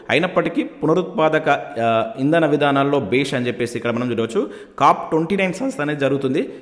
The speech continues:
చాలా చాలా ఇంపార్టెంట్. మనం already గత వీడియోస్లో చూసాం. ఈ సదస్సు సంబంధించినటువంటి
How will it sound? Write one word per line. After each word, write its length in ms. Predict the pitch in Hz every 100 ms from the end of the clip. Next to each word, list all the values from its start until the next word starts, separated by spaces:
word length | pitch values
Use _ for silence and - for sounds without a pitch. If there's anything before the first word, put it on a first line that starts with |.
| -
చాలా 140 | 127 151
చాలా 160 | 156
ఇంపార్టెంట్. 420 | 147 135 135 151
మనం 180 | 151 131
already 380 | 143 143 135 123
గత 100 | 131
వీడియోస్లో 380 | 127 139 135 127 131
చూసాం. 240 | 117 156
ఈ 20 |
సదస్సు 380 | 147 127 139 143
సంబంధించినటువంటి 800 | 143 135 131 131 123 120 127 139